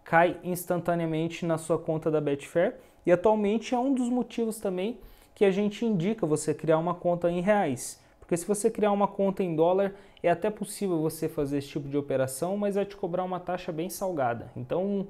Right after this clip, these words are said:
é bom tá atento nisso daí quando você for fazer o seu primeiro depósito. Caso você não queira fazer o seu depósito por Pix e ainda assim tenha a conta em real,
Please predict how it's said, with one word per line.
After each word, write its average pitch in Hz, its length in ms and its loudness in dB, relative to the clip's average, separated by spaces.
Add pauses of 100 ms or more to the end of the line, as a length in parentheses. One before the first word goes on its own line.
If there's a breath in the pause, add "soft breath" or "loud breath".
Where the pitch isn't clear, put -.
(280 loud breath)
é 160 320 8
bom 175 300 2
tá 196 180 4
atento 185 420 -2
nisso 165 240 -4
daí 175 140 0
quando 226 240 -4
você 226 160 -4
for 226 160 -2
fazer 208 240 -2
o 208 60 0
seu 208 160 -4
primeiro 202 340 -4
depósito. 190 580 0
Caso 285 220 4
você 285 240 4
não 202 140 2
queira 196 240 4
fazer 151 400 4
o 170 80 6
seu 156 200 2
depósito 139 520 -2
por 165 180 2
Pix 208 440 -6
e 143 100 2
ainda 240 240 2
assim 220 340 0
tenha 202 460 0 (100)
a 139 100 0
conta 143 300 -2
em 135 60 -2
real, 147 540 2